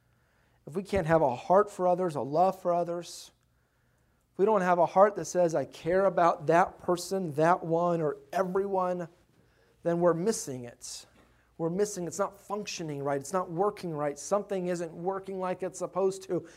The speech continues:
because grace isn't flowing out of our lives like it should.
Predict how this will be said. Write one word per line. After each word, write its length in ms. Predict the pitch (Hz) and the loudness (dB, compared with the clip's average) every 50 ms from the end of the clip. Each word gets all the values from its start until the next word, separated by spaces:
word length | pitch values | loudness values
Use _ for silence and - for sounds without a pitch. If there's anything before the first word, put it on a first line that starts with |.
| - _ _ | -20 _ _
because 380 | - 185 185 185 175 160 139 | 2 2 4 2 2 2 0
grace 420 | 131 135 156 165 175 185 190 185 196 | -2 -4 0 2 4 4 4 2 0
isn't 220 | 170 156 165 151 | -4 -4 -8 -10
flowing 480 | - - - 180 180 190 196 196 180 170 | -12 -4 0 2 4 4 4 2 2 2
out 160 | 160 156 165 | 2 2 2
of 100 | 165 165 | 2 2
our 80 | 165 160 | 2 0
lives 420 | 156 151 156 175 185 180 165 151 | 0 0 -2 -2 -2 -2 -4 -4
like 220 | 147 135 143 - | -4 -6 -6 -8
it 80 | 165 - | -12 -14
should. 480 | - - - 196 196 170 - - 147 | -14 -12 -10 -8 -8 -6 -8 -8 -10